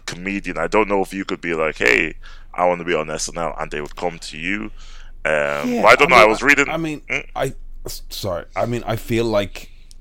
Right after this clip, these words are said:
Speaker 2: oh,
Speaker 1: You
Speaker 2: I'm
Speaker 1: could
Speaker 2: talking shit. I'm just making stuff up. I was about to say, like, I, I, I bet, I don't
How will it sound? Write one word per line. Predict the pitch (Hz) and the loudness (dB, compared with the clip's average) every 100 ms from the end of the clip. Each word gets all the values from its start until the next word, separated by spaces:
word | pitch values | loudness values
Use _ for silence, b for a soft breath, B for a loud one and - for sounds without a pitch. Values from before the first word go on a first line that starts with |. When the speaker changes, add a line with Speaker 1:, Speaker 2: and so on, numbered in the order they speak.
| - - - - - - - - - - | -16 -14 -12 -12 -12 -12 -12 -14 -14 -6
Speaker 2:
oh, | 113 110 | -2 -2
Speaker 1:
You | 101 | -2
Speaker 2:
I'm | 101 | -4
Speaker 1:
could | 101 | -6
Speaker 2:
talking | 85 - 73 | -8 -8 -8
shit. | - 92 85 | -4 -4 -4
I'm | 107 | -4
just | 101 - | -4 -4
making | 85 78 82 | -6 -6 -8
stuff | - - 82 | -6 -6 -2
up. | 98 90 | -2 0
I | 104 | 0
was | 113 | 0
about | 101 95 | 2 0
to | - | 0
say, | - 95 | -2 0
like, | 87 - | 0 2
I, | 101 101 | 0 0
I, | 110 110 - | 0 0 -2
I | 104 | -4
bet, | 110 - 123 120 - - | -4 -2 -2 -2 -4 -4
I | 110 107 - | -4 -4 -2
don't | 131 135 127 | 0 2 0